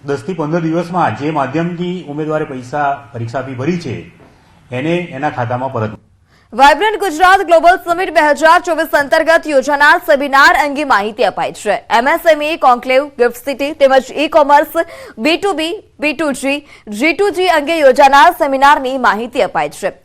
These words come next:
Speaker 2: વાઇબ્રન્ટ સમિટ દરમિયાન એક દિવસનો સેમિનાર યોજાશે. ત્રણ અલગ અલગ સેશનમાં યોજાનાર સેમિનારમાં ઈ કોમર્સની સર્વિસ બાબતે સેમિનારમાં માર્ગદર્શન આપવામાં આવશે. પી એમ મોદી ગ્લોબલ ફિનટેક લીડરશિપ ફોરમમાં વૈશ્વિક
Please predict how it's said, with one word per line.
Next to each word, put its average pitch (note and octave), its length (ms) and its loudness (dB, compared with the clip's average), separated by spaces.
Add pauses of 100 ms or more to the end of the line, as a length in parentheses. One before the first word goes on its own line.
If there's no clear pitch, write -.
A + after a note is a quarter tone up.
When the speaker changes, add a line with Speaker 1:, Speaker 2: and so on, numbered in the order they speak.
Speaker 2:
વાઇબ્રન્ટ C4 460 2
સમિટ E4+ 360 -6
દરમિયાન C#4 380 0
એક C#4 200 -4
દિવસનો C4+ 560 -6
સેમિનાર G3+ 520 -2
યોજાશે. D#3 540 -4 (320)
ત્રણ C#4+ 180 4
અલગ C4+ 280 4
અલગ E4 220 6
સેશનમાં C#4+ 640 0
યોજાનાર C4+ 520 2
સેમિનારમાં C4 640 0 (240)
ઈ F4+ 160 -2
કોમર્સની E4+ 580 0
સર્વિસ D4+ 460 0
બાબતે C4+ 320 0
સેમિનારમાં C4+ 600 0
માર્ગદર્શન A#3+ 580 0
આપવામાં E3+ 420 -2
આવશે. F3 380 -6 (300)
પી C4+ 80 -4
એમ C#4+ 140 2
મોદી C#4 300 -2
ગ્લોબલ B3+ 380 2
ફિનટેક C4+ 680 -4 (300)
લીડરશિપ D#4+ 640 -4
ફોરમમાં C4 720 2
વૈશ્વિક B3+ 540 -2